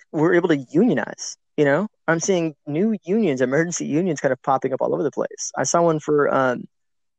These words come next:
uh, I think it was Domino's. Domino's, like, they're still forcing their people to come to work and things like that, get a paycheck, do delivery drivers. There's no safety equipment. There's nothing like that. And, um, I saw that, like, there's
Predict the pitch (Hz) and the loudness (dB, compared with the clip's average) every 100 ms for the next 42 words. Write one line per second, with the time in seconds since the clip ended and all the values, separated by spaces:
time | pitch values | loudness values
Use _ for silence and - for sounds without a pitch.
0 | _ 139 131 127 123 139 170 151 139 139 | _ 2 4 4 4 2 0 -2 0 0
1 | 196 131 - - - _ _ _ - 147 | 2 0 -4 -10 -20 _ _ _ -2 0
2 | 196 185 143 131 - - _ 135 127 127 | 2 4 4 2 0 -6 _ 2 2 0
3 | - - 127 - 170 156 160 151 147 165 | -8 -6 -4 0 -2 2 2 2 -2 -4
4 | 165 139 143 127 143 170 156 151 156 151 | -4 -2 -2 0 2 2 -2 -6 -2 0
5 | 165 160 151 131 143 147 160 147 147 143 | 0 0 -2 -4 -2 0 2 2 0 -6
6 | 135 135 139 143 139 139 117 127 - 131 | -2 0 2 2 2 0 -4 -6 -4 -4
7 | 110 - 143 - - 123 131 139 127 139 | -4 -2 -2 -2 -6 -4 -4 -4 -2 0
8 | 139 143 - _ _ _ _ 156 156 147 | 0 -2 -8 _ _ _ _ 2 4 4
9 | 143 135 - 139 131 135 - _ - 147 | 2 -2 -2 0 0 -2 -8 _ -4 -2
10 | 147 170 160 156 147 143 135 127 123 _ | 0 2 4 4 4 4 4 2 0 _
11 | _ _ _ _ - 143 139 139 123 - | _ _ _ _ 2 4 6 4 0 -10